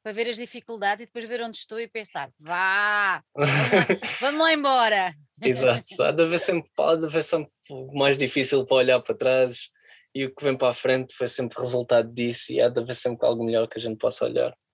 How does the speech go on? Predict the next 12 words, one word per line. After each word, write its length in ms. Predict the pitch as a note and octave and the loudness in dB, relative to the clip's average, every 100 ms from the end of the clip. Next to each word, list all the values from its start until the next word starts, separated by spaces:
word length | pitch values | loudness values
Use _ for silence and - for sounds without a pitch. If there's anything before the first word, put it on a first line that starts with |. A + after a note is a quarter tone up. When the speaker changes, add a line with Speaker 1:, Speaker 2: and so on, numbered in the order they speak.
| _ _ | _ _
Speaker 1:
Mais 300 | A3+ C#4 B3+ | -8 -6 -6
nada, 480 | A#3+ C4 C4 G#3+ G3 | -2 0 0 -2 -8
é 140 | G3 B3 | -8 -8
isso 280 | B3+ - A3+ | -10 -16 -12
mesmo. 520 | A#3 A3+ F#3+ F3 E3 _ | -8 -8 -8 -20 -20 _
Olha, 340 | G3 G#3 G3 G3 | -6 -6 -6 -8
André, 220 | G3 G3 | -10 -14
gostei 280 | - - A3+ | -14 -16 -14
muito, 480 | A3 A#3+ B3+ - | -12 -12 -12 -16
muito, 380 | A#3 A3 A#3 - | -20 -18 -18 -18
muito 360 | G3+ G#3+ G#3+ | -18 -18 -18
de 40 | A#3 | -20